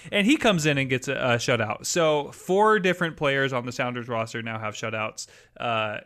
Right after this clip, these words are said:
congrats to Spencer Ritchie, uh, on that in his, in his, uh, Sounders debut. Um, Schmetzer probably trying to get a little bit of rotation, trying to, um, you know, if there's an Open Cup, which I don't know if there's going to be, but they are going into the Campeones Cup, which is this made-up tournament, which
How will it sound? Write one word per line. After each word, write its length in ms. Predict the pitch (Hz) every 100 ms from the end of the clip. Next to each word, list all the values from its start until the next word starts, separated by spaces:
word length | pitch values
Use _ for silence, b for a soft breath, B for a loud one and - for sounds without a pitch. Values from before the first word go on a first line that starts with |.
| -
congrats 520 | 143 131 156 165 -
to 60 | 143
Spencer 360 | 147 131 127
Ritchie, 560 | 120 117 - 110 113 -
uh, 300 | 120 110 110
on 200 | 117 117
that 260 | 117 117 -
in 120 | 120
his, 340 | 120 113 113
in 160 | - 120
his, 220 | 120 110 -
uh, 140 | 120
Sounders 540 | 107 139 151 143 127 113
debut. 560 | 110 107 110 104 104 - B B B
Um, 440 | 123 117 110 - 127 113 120
Schmetzer 500 | - 165 151 147 127
probably 300 | 139 131 123
trying 260 | 135 123
to 60 | 120
get 160 | 120 120
a 20 |
little 200 | 120 113
bit 100 | 113
of 80 | 113
rotation, 580 | 110 170 170 170 160
trying 300 | 147 131 120
to, 280 | 117 113 117
um, 380 | 110 113 107 110 _ -
you 200 | 127 117
know, 320 | 110 110 113 -
if 180 | 147
there's 240 | 139 123 120
an 80 | 123
Open 300 | 123 127 120
Cup, 260 | 127 120
which 180 | 123 120
I 60 | 117
don't 160 | 120
know 80 | 123
if 80 | 117
there's 180 | 123 120
going 160 | 120
to 60 | 117
be, 220 | 120 117 B B -
but 160 | 139
they 160 | 127 123
are 100 | 120
going 280 | 123 120 120
into 180 | 110 110
the 80 |
Campeones 840 | 113 - 127 123 117 123 139 139 -
Cup, 300 | 156 143 -
which 240 | 139 131 131
is 160 | 123
this 200 | 123 123
made-up 280 | 127 127 127
tournament, 480 | 135 131 131 131 -
which 300 | 127 120